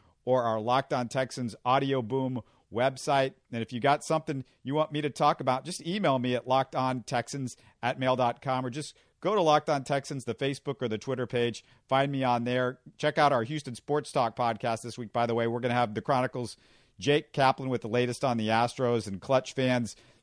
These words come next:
David Weiner with the inside scoop on the Rockets. Hey, thanks for joining us on a happy twenty-seven to fourteen wild card win for the Texans. And here's a little bit more with Brock Osweiler and his press conference.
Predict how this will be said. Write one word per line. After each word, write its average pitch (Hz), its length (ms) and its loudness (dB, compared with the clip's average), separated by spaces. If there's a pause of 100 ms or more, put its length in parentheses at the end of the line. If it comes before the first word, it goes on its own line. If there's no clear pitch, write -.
David 135 320 4
Weiner 123 460 0
with 117 160 -4
the 120 100 0
inside 120 460 2
scoop - 420 -4 (400)
on 135 220 6
the 117 80 0
Rockets. 127 580 4 (420)
Hey, 139 200 6
thanks 180 300 6
for 180 140 2
joining 165 440 4
us 160 180 4
on 139 220 2
a 120 100 2
happy 151 400 4
twenty-seven 151 800 2
to 117 100 2
fourteen 143 720 0 (320)
wild 135 380 8
card 143 280 4
win 135 220 0
for 143 140 -6
the 127 120 -2
Texans. 139 640 0 (320)
And 120 300 0
here's 185 260 0
a 190 60 -2
little 175 200 0
bit 151 220 2
more 143 300 4
with 113 240 -2
Brock 131 320 4
Osweiler 131 600 2
and 123 160 -4
his 120 180 -2
press 107 260 -4
conference. - 520 -16